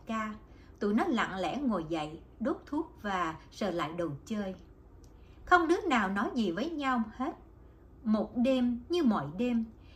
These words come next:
sẽ trôi qua, nhưng đêm nay sẽ là đêm quyết tử vô tụi nó và băng thằng Tài Hoàng Đạo.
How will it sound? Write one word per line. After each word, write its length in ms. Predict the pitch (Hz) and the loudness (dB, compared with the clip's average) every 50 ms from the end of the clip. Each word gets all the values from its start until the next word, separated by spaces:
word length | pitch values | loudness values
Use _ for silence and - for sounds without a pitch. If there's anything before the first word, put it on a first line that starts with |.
| - - | -20 -10
sẽ 160 | - - 214 | -4 -4 -4
trôi 380 | - - - 349 339 339 330 320 330 | -2 0 2 4 6 6 6 6 6
qua, 300 | 320 320 311 302 302 302 - | 4 4 4 2 0 -4 -6
nhưng 400 | 302 302 302 294 285 277 277 277 | -4 -4 -2 -2 -4 -4 -2 2
đêm 220 | 277 349 339 339 330 | 2 2 4 4 4
nay 240 | 330 330 330 330 320 | 4 4 2 2 0
sẽ 80 | - 220 | -2 -4
là 300 | 277 262 233 196 170 160 | -2 0 0 0 0 0
đêm 340 | 185 214 262 254 247 240 240 | 0 0 2 2 2 2 2
quyết 240 | 320 453 427 - | 2 0 -2 -4
tử 240 | - 190 147 139 175 247 | -4 -4 -4 -2 -4 -4
vô 100 | 269 247 233 - | -4 -4 -6 -6
tụi 100 | 175 151 | -8 -8
nó 300 | 147 170 185 185 208 240 359 - | -6 -6 -6 -6 -6 -8 -8 -8
và 380 | 247 190 190 175 170 160 156 151 - - - | -6 -2 -2 -2 -2 -2 -6 -8 -14 -10 -2
băng 240 | - 240 254 254 247 | 0 2 2 2 0
thằng 320 | 226 - 208 185 160 147 147 - | -2 -4 -6 -6 -6 -8 -8 -6
Tài 160 | 180 170 156 | -6 -6 -6
Hoàng 220 | 135 170 160 143 143 | -6 -8 -10 -10 -8
Đạo. 300 | 160 151 143 135 135 139 | -8 -8 -8 -8 -10 -10